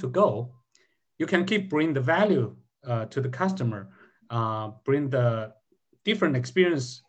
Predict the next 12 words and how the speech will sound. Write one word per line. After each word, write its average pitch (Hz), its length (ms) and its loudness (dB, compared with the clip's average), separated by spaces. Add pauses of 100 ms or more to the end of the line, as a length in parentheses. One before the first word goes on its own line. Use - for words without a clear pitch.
(120)
unique 151 360 0
experience 127 600 -4
of 120 120 -6
travel. 156 640 -4 (340)
That's, 190 460 -4 (100)
you 131 80 2
know, 117 360 0 (120)
how 131 280 0 (100)
Airbnb 127 480 0
continues 190 500 -2
success, 117 500 -4 (640)
uh, 113 320 -4